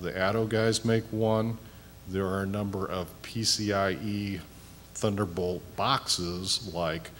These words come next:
uh, M Logic makes one for, uh, I think they're three hundred dollars in that range, three or four hundred dollars. Um, uh, Sonnet makes one. Lacy, n-, they're into one now.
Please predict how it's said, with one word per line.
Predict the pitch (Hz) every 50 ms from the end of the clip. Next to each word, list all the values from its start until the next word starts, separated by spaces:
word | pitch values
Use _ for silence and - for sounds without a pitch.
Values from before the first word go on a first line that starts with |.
| - - - - - - - -
uh, | 90 85 82 80 78 - 101
M | 95 92 90 87 90
Logic | 87 85 90 98 - 113 117 113 -
makes | - 117 113 113 - - -
one | 117 110 110 107 107 107 107 104 104 98
for, | - - 95 87 90 90 85 - - - - 131 131 131 - -
uh, | 104 104 101 101 101 104 104 104
I | 104 101
think | - - 95 -
they're | - 98 92 90 87 85 - - - - - -
three | - - 98 95
hundred | 90 87 87 85
dollars | 85 82 80 80 85 87 82 - -
in | 82 85
that | 85 80 62 78
range, | 82 82 82 87 85 82 - - - - -
three | 95 87 85
or |
four | - - 87 85
hundred | 82 80 80
dollars. | 80 80 80 80 80 82 82 78 - - - - - - - - - - - - - - -
Um, | - - 175 170 170 170 170 170 - - - - - - - - - - - - - - - - - - - - - - - - - - - - - -
uh, | - 90 87 80
Sonnet | 80 - - 107 98 98 104 104 90
makes | 101 98 98 95 - - -
one. | 101 95 95 92 92 90 87 73 71 - - - - - - - - - - - - - - - - - 98 85 67 85 92
Lacy, | 95 98 104 101 - - 123 120 117
n-, | 120 117 117 117 117 117 117 117 110
they're | 101 98 101 104
into | 107 104 101 -
one | 117 107 107 107 107 107 107
now. | 104 104 104 104 107 113 113